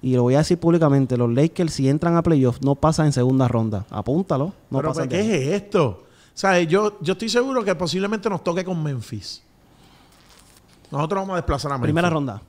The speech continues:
Speaker 2: Sí.
Speaker 1: Sí, por eso no pasan de segunda, ya,
Speaker 2: Sí,
Speaker 1: no más de ahí.
Speaker 2: sí, sí. Sí, pues posiblemente después nos toque con quién, con Denver. Si es que pasa.
Speaker 1: Ayer
Speaker 2: Nosotros
Speaker 1: le-, ayer,
Speaker 2: dominamos a
Speaker 1: ayer
Speaker 2: Denver la temporada regular.
Speaker 1: Ayer estaba con Gabriel. Gabriel me confirmó que Lakers se gana a Denver. Yo pienso
Speaker 2: Seguro
Speaker 1: que
Speaker 2: que
Speaker 1: no.
Speaker 2: sí.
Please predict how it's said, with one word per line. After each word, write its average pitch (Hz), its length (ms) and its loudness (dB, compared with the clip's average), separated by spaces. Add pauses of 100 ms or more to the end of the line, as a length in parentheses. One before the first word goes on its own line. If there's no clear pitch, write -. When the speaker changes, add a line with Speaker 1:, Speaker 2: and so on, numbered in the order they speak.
(100)
Speaker 2:
Sí. 285 440 -4 (480)
Speaker 1:
Sí, 151 120 2
por 165 140 6
eso 170 140 4
no 143 100 4
pasan 160 240 4
de 175 80 4
segunda, 165 320 2
ya, 285 120 2
Speaker 2:
Sí, 285 120 2
Speaker 1:
no 170 60 2
más 160 140 -2
de 165 80 0
ahí. 139 260 0
Speaker 2:
sí, 139 500 -4
sí. - 20 -20 (480)
Sí, 143 580 -2 (140)
pues 143 140 -6
posiblemente 151 580 -6
después 170 220 -2
nos 165 100 -6
toque 160 240 -6
con 147 140 -6
quién, 127 200 -10
con 123 200 -10
Denver. 185 340 -6 (640)
Si - 160 -10
es 143 100 -8
que 185 120 -8
pasa. 180 420 -8 (360)
Speaker 1:
Ayer 123 220 -6
Speaker 2:
Nosotros 147 40 -2
Speaker 1:
le-, 170 60 -2
ayer, 165 100 4
Speaker 2:
dominamos 160 300 2
a - 60 2
Speaker 1:
ayer 170 100 2
Speaker 2:
Denver 233 160 2
la 190 100 0
temporada 151 320 0
regular. 151 380 0
Speaker 1:
Ayer 139 160 -2
estaba 190 240 -2
con 196 140 -2
Gabriel. 151 340 2
Gabriel 143 260 -2
me 185 100 -2
confirmó 175 400 4
que 131 540 0
Lakers 160 360 0
se 135 100 2
gana 143 160 2
a 135 40 2
Denver. 113 300 0
Yo 127 160 -2
pienso 160 220 0
Speaker 2:
Seguro 156 160 4
Speaker 1:
que 143 60 2
Speaker 2:
que 170 40 0
Speaker 1:
no. 196 60 2
Speaker 2:
sí. 127 520 -2